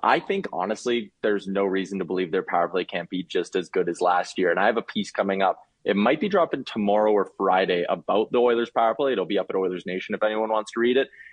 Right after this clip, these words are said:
And I just looked into the goals for per sixty when they had Barry. It was fifteen point four five goals for per sixty on the power play with Barry.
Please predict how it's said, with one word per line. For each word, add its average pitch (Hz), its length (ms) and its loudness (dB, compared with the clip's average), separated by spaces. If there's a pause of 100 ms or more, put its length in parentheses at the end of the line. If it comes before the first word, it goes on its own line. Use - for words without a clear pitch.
And 120 120 2
I 135 80 4
just 143 220 -4
looked 127 260 -2
into 123 220 -2
the 110 100 -2
goals 120 380 -4
for 120 160 0
per 120 160 -4
sixty 117 380 -8
when 117 140 -2
they 117 100 0
had 113 240 -2
Barry. 95 500 0 (300)
It 110 80 2
was 101 220 0
fifteen 120 420 -4
point 113 300 -4
four 107 180 2
five 82 300 -2 (100)
goals 95 240 -2
for 95 140 -2
per - 100 -10
sixty 101 320 -4
on 95 80 0
the 92 80 -4
power 90 220 2
play 95 160 0
with 92 180 -2
Barry. 95 380 2